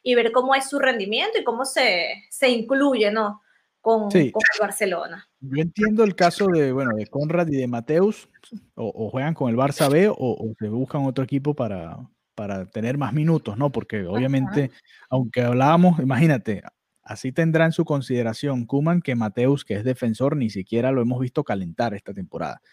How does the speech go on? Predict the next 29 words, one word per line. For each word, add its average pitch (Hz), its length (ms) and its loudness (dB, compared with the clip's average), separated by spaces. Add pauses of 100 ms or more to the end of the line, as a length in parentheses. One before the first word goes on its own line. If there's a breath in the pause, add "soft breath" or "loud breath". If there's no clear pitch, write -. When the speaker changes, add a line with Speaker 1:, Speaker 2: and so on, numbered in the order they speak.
(240 soft breath)
Speaker 2:
Con 123 220 -2
Speaker 1:
Ajá. - 20 -20
Speaker 2:
todos 156 220 4
los 160 80 2
problemas 139 400 -2
que - 100 -8
ha 143 40 -2
tenido 160 280 4
el 151 60 4
Barça 143 340 4
en 139 100 -2
defensa, 143 440 -2
ni 135 100 -2
siquiera 120 260 -2
lo 135 100 2
hemos 127 180 -2
vi-, 123 100 -2
yo 113 120 -2
ni 139 120 -2
le 131 140 0
he - 20 0
visto 123 300 0
la 113 120 0
cara 117 220 0
todavía, 117 300 -4
no 110 100 -4
sé 113 140 -8
cómo 113 220 -4
luce. - 280 -10